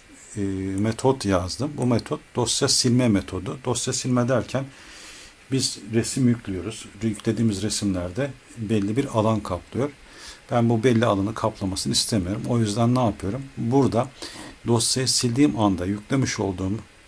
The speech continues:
dosyayı da, daha doğrusu resim dosyasını da silmek istiyorum. Bunun için yaptığım şey şu. Bakın Combine Path diyorum. File yine Directory Current deyip W W içerisinde, ürünler içerisindeki Product Picture'ın ismini alıyorum.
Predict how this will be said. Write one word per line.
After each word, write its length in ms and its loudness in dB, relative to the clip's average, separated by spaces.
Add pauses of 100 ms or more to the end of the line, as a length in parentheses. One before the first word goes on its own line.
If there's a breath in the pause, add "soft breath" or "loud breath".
(160)
dosyayı 440 0
da, 100 -10 (100)
daha 180 -2
doğrusu 260 -8
resim 320 0
dosyasını 480 -4
da 60 -2
silmek 400 4
istiyorum. 360 -6 (600 loud breath)
Bunun 100 2
için 160 2
yaptığım 380 6
şey 200 0
şu. 240 -2 (680)
Bakın 260 0
Combine 440 2
Path 240 0
diyorum. 220 -4 (100)
File 220 2 (280)
yine 220 2
Directory 500 2
Current 440 -2
deyip 160 -2 (480 loud breath)
W 260 4
W 220 2
içerisinde, 460 -2
ürünler 320 4
içerisindeki 640 -4
Product 640 0 (300)
Picture'ın 1000 -2
ismini 400 4
alıyorum. 380 2